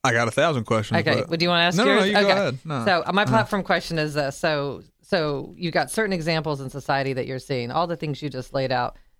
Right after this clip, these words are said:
Speaker 2: Not many mature Black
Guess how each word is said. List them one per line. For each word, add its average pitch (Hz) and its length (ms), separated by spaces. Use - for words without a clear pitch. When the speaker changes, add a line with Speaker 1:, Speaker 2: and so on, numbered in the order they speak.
Speaker 2:
Not 160 400
many 151 640
mature 143 560
Black 135 560